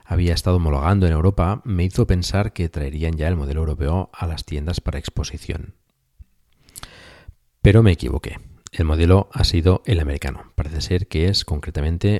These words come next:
un long range con el paquete premium. A efectos prácticos, el interior debería ser prácticamente igual al europeo. Faltan conocer algunos detalles, como por ejemplo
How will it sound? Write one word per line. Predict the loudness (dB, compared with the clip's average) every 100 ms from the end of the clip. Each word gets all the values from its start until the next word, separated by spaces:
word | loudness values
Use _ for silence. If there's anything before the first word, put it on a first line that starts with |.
| -2
un | -6 -4 -2 0
long | 0 0
range | 0 0 -2
con | -4 -6
el | -6
paquete | -8 -6 -4
premium. | -4 -4 -8 -16 _ _ _ _ -20 _ _ _ _ _ -20 -20 -20 _ _ _ _
A | 4
efectos | 6 4 4
prácticos, | 4 4 6 6 6 0 0
el | 2
interior | 4 4 6 6 6
debería | 4 2
ser | 2 2 0 0
prácticamente | -2 -2 -2 0 0 2 0 0
igual | 0 2 2 2
al | 0 -2
europeo. | 0 0 -2 -4 -12 _ -20 -20 -20
Faltan | _ -2 0 0
conocer | 2 0 4 2 2 -2
algunos | -4 -2 -2
detalles, | -2 0 2 2
como | 2 0
por | -2
ejemplo | -4 -4 4 4 4